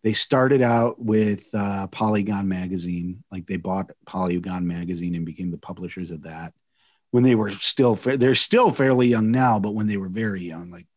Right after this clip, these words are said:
fresh, fresh out of college. And, uh, and they s-, started doing, um,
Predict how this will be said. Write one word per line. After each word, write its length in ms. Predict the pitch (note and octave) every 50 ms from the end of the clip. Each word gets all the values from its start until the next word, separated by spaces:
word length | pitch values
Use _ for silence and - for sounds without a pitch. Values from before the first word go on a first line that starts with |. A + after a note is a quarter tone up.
| _ _ _ -
fresh, 260 | A2+ G#2 G2+ - A#2+ A#2 - _
fresh 300 | - - A2+ A2+ A2 -
out 140 | A2+ G2+ F2 F2+
of 100 | - _
college. 640 | - - A#2 A2 G#2 G2 F2+ F2+ F2 G#2 - _ _ _ _ _ _ _ _ _ _ _ _ _ _ _ _ _ -
And, 680 | - B2+ B2 A#2+ A#2 A2+ A2+ A2+ A2+ A2 G#2+ G#2+ G#2+
uh, 480 | A2+ A2 A2 G#2+ G#2+ G#2 G#2 G2+ G2+ G2+ - _ _ _ -
and 160 | A#2+ A#2 A2
they 120 | A2+ A2 A2
s-, 240 | - - - - - _ -
started 520 | - - - C#3 C3 C3 B2+ C3 A#2+ A2
doing, 580 | A#2 B2 B2+ A#2+ A#2 A2+ A2+ A2+ A2 A2 A2 _ _ _ _ _ _ _ _ _ _ -
um, 800 | A#2+ A2+ A2 G#2+ G#2+ G#2+ G#2 G#2 G#2 G#2 G2+ G2+ G2+ A2 B2